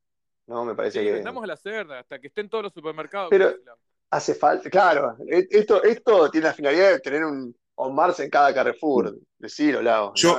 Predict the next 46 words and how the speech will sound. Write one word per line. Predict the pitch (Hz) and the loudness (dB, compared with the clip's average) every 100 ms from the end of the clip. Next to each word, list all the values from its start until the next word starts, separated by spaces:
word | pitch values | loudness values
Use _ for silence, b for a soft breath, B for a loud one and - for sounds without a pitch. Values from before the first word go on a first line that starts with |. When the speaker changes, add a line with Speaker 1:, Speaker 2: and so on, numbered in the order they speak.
| 120 | 0
Speaker 1:
Cualquier | |
Speaker 3:
dejo | 156 196 151 190 | 2 2 4 4
de | 160 | 4
Speaker 1:
agrícola. | |
Speaker 3:
hacer, | 143 156 160 - | 4 2 2 0
yo | 175 | 2
ya | 196 | 4
lo | 185 | 4
dije | 180 | 4
en | 185 | 2
el | |
primer | 151 165 170 | 2 2 4
programa, | 156 143 170 185 196 - _ _ _ _ _ _ | 4 4 4 2 0 -4 _ _ _ _ _ _
el | 117 110 | -4 0
primer, | 117 151 | 2 2
la | 135 | 2
primera | 123 147 160 | 2 2 2
charla | 190 180 | 2 2
lo | 156 131 | 4 4
dije | 180 - 196 - | 2 4 2 2
y | 110 | 2
lo | 117 | 4
voy | 135 | 4
a | |
decir | 131 151 160 | 4 0 0
en | 104 104 | -4 -4
todas | - 139 143 | 2 2 2
las | 135 - | 0 -4
que | 101 | -4
me | 95 | -2
lo | 92 76 76 | -2 -4 -8
recuerden. | - - 131 143 135 | -6 -2 2 2 0
¿Para | - 110 107 | 0 0 0
qué | - | 0
haces | 226 139 107 | 0 0 -2
estas | 98 87 | -4 -6
charlas | - 92 87 | -4 -4 -4
lúdicas? | 87 82 78 76 - - _ _ _ _ | -4 -4 -6 -8 -16 -20 _ _ _ _
¿Para | 104 107 | -4 -2
qué | 180 | 2
haces | 220 147 | 2 2
el | 113 98 | 0 0
censo | 104 98 | -4 -2
lúdico? | 92 87 82 - - - _ b b b | -2 -4 -6 -10 -16 -20 _ b b b
Lo | 117 143 | 2 4
hago | 120 101 87 85 | 6 4 0 -6